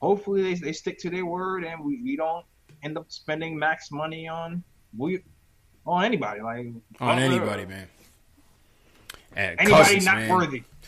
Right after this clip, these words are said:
Speaker 2: You see,
Speaker 1: <laughs>
Speaker 2: Cousins went down. I, I knew Cousins was never gonna make that big of a difference in Golden State. They already loaded. It's one ball. You can only have one ball.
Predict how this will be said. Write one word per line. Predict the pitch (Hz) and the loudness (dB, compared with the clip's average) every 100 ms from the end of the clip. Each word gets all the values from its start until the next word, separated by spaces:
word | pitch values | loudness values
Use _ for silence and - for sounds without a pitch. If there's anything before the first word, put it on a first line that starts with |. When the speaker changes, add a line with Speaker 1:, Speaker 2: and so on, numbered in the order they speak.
| - | -6
Speaker 2:
You | 208 | 2
see, | 240 151 | 4 6
Speaker 1:
<laughs> | |
Speaker 2:
Cousins | 151 151 139 127 | 8 8 6 2
went | 139 135 | 2 2
down. | 143 143 143 139 | 4 6 6 4
I, | 139 117 135 135 - 147 | 2 0 -4 0 2 6
I | 165 | 8
knew | 214 185 | 6 6
Cousins | 185 185 156 135 | 8 8 6 2
was | 131 | 4
never | 139 131 | 4 2
gonna | 123 131 | 0 2
make | 123 123 120 | 2 0 0
that | 120 95 | -2 -2
big | 120 110 | -6 -4
of | 104 | -6
a | |
difference | 90 107 - 92 | -6 -8 -6 -10
in | 95 | -10
Golden | 95 92 85 | -8 -10 -10
State. | 80 90 78 73 | -12 -12 -14 -6
They | 113 | -2
already | 127 135 131 | 4 6 4
loaded. | 113 123 104 82 - _ - - _ - | 4 2 2 -6 -18 _ -20 -20 _ -12
It's | 104 - | -2 0
one | 117 170 160 | 6 8 10
ball. | 151 135 92 - - _ | 10 8 6 -4 -20 _
You | 104 107 | -8 -2
can | 131 | 4
only | 165 175 | 6 8
have | 165 135 | 8 8
one | 147 135 | 6 6
ball. | 123 92 - | 4 2 -4